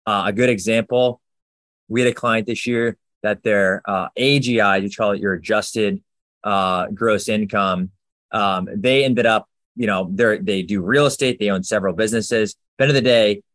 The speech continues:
he grossed, uh, you know, close to two million dollars after all the real estate things we were able to do and different business planning. His actual tax bill that he paid, is his line that says tax on his tax return, was a whopping zero dollars, right?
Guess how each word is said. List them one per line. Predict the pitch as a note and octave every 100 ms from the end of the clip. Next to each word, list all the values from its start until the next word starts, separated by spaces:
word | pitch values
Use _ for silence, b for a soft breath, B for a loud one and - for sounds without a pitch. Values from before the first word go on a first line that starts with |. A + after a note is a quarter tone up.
| _
he | - D#3 A#2
grossed, | G#2 A2+ A#2 A2+ - - -
uh, | G#2 G2+ G2 F#2
you | A#2
know, | G#2 G2
close | - B2+ A#2
to | G#2
two | - A#2+
million | G#2 G#2 G2
dollars | F#2+ F#2+ G#2+ G#2+ - _ _
after | A#2 B2 - A#2+
all | A#2
the | G#2 G2
real | A#2 A#2+
estate | - A#2
things | A#2+ G#2
we | A2
were | A2
able |
to | G2
do | A2 G#2
and | F#2
different | G2+ G2 E2+
business | G#2 G#2 G2+
planning. | - A2+ G#2+ G#2+ G#2+ G2 _ _ _ -
His | C#3 - _ -
actual | A2 B2 - A2 G2+
tax | - G#2+ G#2+ -
bill | F#2+ A2 A2+ A2+
that | G2+
he | F#2+
paid, | F#2+ G#2 G#2+ G2+
is | F2+ - _ _
his | G#2+ F2+
line | F#2 G2 G2+ A2
that | G2+ G2
says | G2 -
tax | G2 G2+ G#2
on |
his | F#2
tax | G2 G2 -
return, | A#2+ A2
was | F#2 F2 -
a |
whopping | F2+ G#2 G#2 G2 F2+
zero | D#2+ F2 G#2+ G2+
dollars, | F2+ F2 F2 D#2+ D#2
right? | F2+ F#2+ G2+